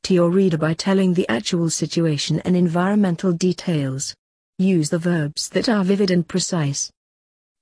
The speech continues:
Revise your writing thoroughly to identify where more description is needed and also where there is something irrelevant must be chopped out.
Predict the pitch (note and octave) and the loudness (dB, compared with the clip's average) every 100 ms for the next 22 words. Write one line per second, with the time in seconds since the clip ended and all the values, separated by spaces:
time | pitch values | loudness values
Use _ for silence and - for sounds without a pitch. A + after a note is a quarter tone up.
0 | _ - G#3+ F3+ G3 G3+ D3+ F3 E3+ E3+ | _ -2 0 0 0 0 2 2 4 2
1 | F#3 A3 G#3+ G#3 F#3 G3+ G#3+ G#3 G3+ F#3+ | 2 0 0 2 2 4 2 2 2 2
2 | F3+ F3 E3+ D#3+ D3+ D3+ F3 E3+ F3 G3 | 2 0 0 -2 -2 0 0 2 4 4
3 | F#3+ E3 - F#3+ - - D#3 - F#3+ G3 | 2 0 -2 -4 -4 -2 -2 0 2 2
4 | G3 E3+ D3+ D3 F3 G3 B3+ G#3 A#3+ G3+ | 2 2 0 0 0 2 0 2 0 2
5 | G#3+ E3+ D3 E3 E3 - F#3 - G3 E3+ | 2 2 0 0 0 0 -2 0 -2 0
6 | E3 E3 F3 F#3+ E3+ C3+ B2+ - F3 F3 | 0 2 2 2 0 -2 -6 -2 -2 0
7 | - F3+ - A3 - D#3+ C3+ - | -2 -2 -2 -4 -2 -2 -2 -6